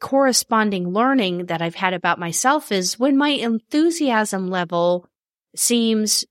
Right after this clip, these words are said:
low, or it seems farther away, it's not easy for me to call up, it really is something for me to learn. And then again, in the face of difficult circumstances,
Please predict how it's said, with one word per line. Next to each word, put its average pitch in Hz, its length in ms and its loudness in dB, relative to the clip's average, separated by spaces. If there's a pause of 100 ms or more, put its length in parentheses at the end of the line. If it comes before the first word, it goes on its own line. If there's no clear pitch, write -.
low, 170 720 0
or 208 180 0
it 208 100 -8
seems 220 520 0 (840)
farther 208 580 2
away, 170 500 0
it's 185 220 -2
not 180 220 0
easy 208 380 0
for 190 180 -2
me 180 160 -2
to 160 100 -2
call 156 360 -2
up, 226 320 0 (760)
it - 220 2 (140)
really 240 460 2
is 196 560 -2 (320)
something 233 420 0
for 214 180 -4
me 175 360 -4
to 262 200 0
learn. 208 640 -2 (760)
And 262 180 2
then 285 160 4
again, 170 540 -2 (420)
in 294 220 4
the 285 60 0
face 226 380 0
of 180 320 -4
difficult 226 540 -2
circumstances, 190 1200 -2